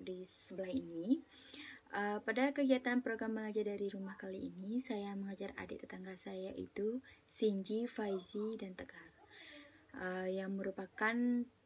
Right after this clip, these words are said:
tetangga saya, eh, yang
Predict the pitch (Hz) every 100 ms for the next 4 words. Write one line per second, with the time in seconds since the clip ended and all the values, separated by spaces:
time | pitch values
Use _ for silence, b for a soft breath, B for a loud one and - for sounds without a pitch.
0 | _ _ - - 214 - 202 196 196 196
1 | 196 185 185 196 269 - _ B B B
2 | B - - 190 190 190 190 185 - -
3 | - - - 214